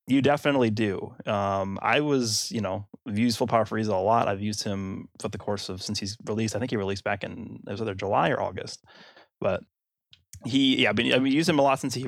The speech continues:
he came out, and I could definitely feel the massive difference in defense on this unit, even just before this equipment came out to now. So that is the biggest takeaway, I think, from this one.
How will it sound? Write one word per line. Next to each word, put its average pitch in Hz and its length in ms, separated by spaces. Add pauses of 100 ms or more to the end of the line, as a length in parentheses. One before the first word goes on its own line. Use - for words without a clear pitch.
he 117 120
came 113 180
out, 123 200
and 123 80
I 139 100
could 113 220
definitely 131 420
feel 120 240
the 113 160
massive 110 800
difference 104 640 (480)
in 104 840
defense 104 540
on 104 120
this 95 140
unit, 101 360 (200)
even 135 260
just 117 140
before 113 260
this 107 160
equipment 107 320
came 107 120
out 107 180
to 202 60
now. 208 240 (680)
So 101 360
that 120 180
is 113 300
the 110 80
biggest 104 280
takeaway, 101 260
I 101 80
think, 101 200
from 101 160
this - 180
one. 98 300